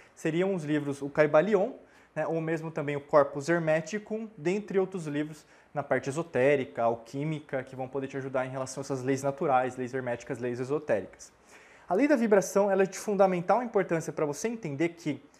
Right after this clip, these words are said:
tudo está em movimento, né? Então, se tudo está em movimento, não existe nada parado. E,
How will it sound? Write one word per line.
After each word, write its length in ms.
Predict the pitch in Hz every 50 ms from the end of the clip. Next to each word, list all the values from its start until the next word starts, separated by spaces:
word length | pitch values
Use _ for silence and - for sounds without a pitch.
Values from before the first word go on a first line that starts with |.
| - - - - _ _ _
tudo 320 | _ 339 320 311 302 - 302
está 320 | 277 - - 233 185 170
em 40 | 175
movimento, 580 | 180 175 160 156 185 202 226 175 - - - - _ _ _
né? 160 | 143 143 143
Então, 160 | 143 143 185
se 160 | 180 - - 247
tudo 260 | - - 320 269 196
está 180 | 196 - -
em 40 | 156
movimento, 600 | 143 139 131 123 135 139 165 202 214 202 - - - - - -
não 120 | _ 185 185
existe 400 | 165 135 156 226 226 - - 208
nada 240 | 196 196 190 190
parado. 480 | 190 - - 208 196 170 131 107 101 - - - _ _ _ _ _ - _ _ _ _ -
E, 360 | 196 196 196 196 196 202 -